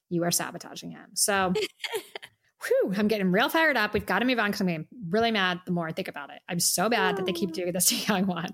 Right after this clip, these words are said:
Speaker 1: He deserves so much better. That aside, the performance was good. I just couldn't focus because I was
Speaker 2: Yeah.
Speaker 1: scared. I was upset.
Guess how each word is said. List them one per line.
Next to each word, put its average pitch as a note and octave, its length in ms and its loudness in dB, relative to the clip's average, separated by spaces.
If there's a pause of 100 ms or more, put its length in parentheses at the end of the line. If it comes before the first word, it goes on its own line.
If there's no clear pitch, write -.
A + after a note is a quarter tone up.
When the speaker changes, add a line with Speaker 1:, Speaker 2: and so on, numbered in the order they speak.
Speaker 1:
He A3 120 0
deserves F3+ 340 4
so - 180 0
much C4 200 2
better. D#3+ 400 -2 (840)
That G3 180 2
aside, C#4+ 600 4
the A#3 80 0
performance F#3+ 460 0
was F3 120 0
good. E3 300 0
I E3+ 120 -2
just F3+ 160 0
couldn't F3+ 200 -4
focus D#3 580 -4
because E3+ 300 -6
I D#3+ 60 -4
was E3 100 0
Speaker 2:
Yeah. - 60 6
Speaker 1:
scared. F#3 520 2
I F3+ 100 -8
was E3 120 -4
upset. E3 500 -4